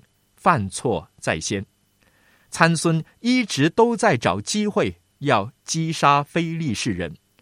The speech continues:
这就是从神而来的一个诏命。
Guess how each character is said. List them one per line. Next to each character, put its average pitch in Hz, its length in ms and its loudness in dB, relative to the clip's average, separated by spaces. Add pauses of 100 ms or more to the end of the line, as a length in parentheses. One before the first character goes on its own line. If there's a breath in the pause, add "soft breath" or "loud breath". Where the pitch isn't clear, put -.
(380 soft breath)
这 123 260 6
就 120 220 0
是 101 260 -2 (360 soft breath)
从 123 260 -4
神 110 380 -2 (180)
而 104 200 2
来 98 220 0
的 107 140 -6 (140)
一 147 80 -6
个 107 100 -2
诏 113 260 -2
命。 110 200 -4